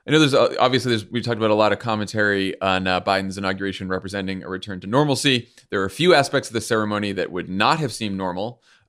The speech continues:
uh, all that long ago. The most noteworthy being that Kamala Harris was sworn in as the first woman, the first black woman, and the first woman of South Asian descent to serve as vice president. Um,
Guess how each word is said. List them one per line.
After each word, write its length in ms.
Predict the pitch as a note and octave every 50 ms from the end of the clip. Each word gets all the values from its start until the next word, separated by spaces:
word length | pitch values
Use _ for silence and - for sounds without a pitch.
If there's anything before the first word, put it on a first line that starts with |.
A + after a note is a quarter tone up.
| _
uh, 220 | G#2 G2+ G2 F#2+ -
all 160 | - G2+ G#2
that 180 | F#2+ G2 F#2 -
long 200 | F2+ F#2 F#2+ F#2
ago. 420 | F2+ F2+ F2+ E2 E2 G2 G#2+ A2 _ _ _ _ _ _ _ _
The 60 | G#2
most 200 | G#2+ G#2 G#2 -
noteworthy 560 | A2 G#2+ A#2 C#3 - - A#2 G#2+ G#2 G2 A2
being 320 | G#2 F#2 G2 F#2+ F#2+ G2 F#2+
that 140 | F#2 F2 -
Kamala 380 | - - A#2+ B2 B2 A#2 G#2
Harris 600 | G2 B2 C3 B2 G2+ G2 A2+ A2+ - - - -
was 100 | - G#2 -
sworn 320 | - - A#2 A2+ G#2+ G#2+
in 120 | G#2 G#2 G2+
as 120 | G2 F#2+
the 80 | - -
first 360 | - - - B2 B2+ - -
woman, 360 | A2+ G2+ G2 G2+ A2+ B2+ B2 _ _ _ _ _ _ _ _
the 60 | G#2+
first 300 | - - G#2 F#2 F#2+ F2+
black 260 | G#2 G#2+ A2+ A#2+ -
woman, 380 | G#2 F#2 F2+ F#2 F#2 F#2+ G#2+ A2 _ _ _ _
and 100 | F#2+ G2
the 40 | F#2+
first 260 | - - A2+ G2+ -
woman 240 | A2 G#2 G2+ G2 F#2+
of 80 | F#2 -
South 280 | - - G#2+ A2 G#2+
Asian 300 | - - G#2 G2 G2+ G2
descent 400 | F2 - - - G#2+ G2 G2+ - -
to 80 | G2
serve 400 | - - - G#2+ F#2+ F#2 F#2+ F2+ -
as 120 | F#2+ F2
vice 240 | E2+ E2 E2 E2+ -
president. 480 | _ - B2+ B2 B2 D3 D#3 E3 D#3 - _ _ - _ _ _ _
Um, 460 | - G#2+ G#2+ G#2 G2+ G2 G2 F#2+ -